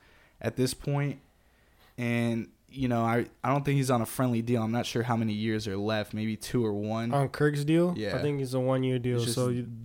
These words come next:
Speaker 2: it's
Speaker 1: this
Speaker 2: a
Speaker 1: year.
Speaker 2: rental, yeah.
Speaker 1: Yeah, so you're not gonna get much value for Kirk. So you're basically throwing in the towel. And then what? You enter the Caleb Williams sweepstakes where you still have a generational talent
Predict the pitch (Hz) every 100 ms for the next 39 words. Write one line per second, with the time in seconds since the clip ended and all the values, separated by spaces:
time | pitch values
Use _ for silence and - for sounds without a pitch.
0 | 113 - 127 135 127 127 120 113 117 110
1 | 117 - _ _ _ _ _ 135 113 110
2 | 135 143 170 170 147 139 127 120 117 117
3 | 117 113 110 110 104 127 107 - - 117
4 | 123 131 139 139 - 117 - 120 123 123
5 | 120 110 - 123 113 110 98 104 - -
6 | - _ _ _ _ - 123 120 117 113
7 | 123 127 107 123 123 135 117 - 131 120
8 | 117 120 120 117 - - 135 - 135 131
9 | 127 117 117 - 127 120 110 117 117 113
10 | 113 120 107 - 131 127 117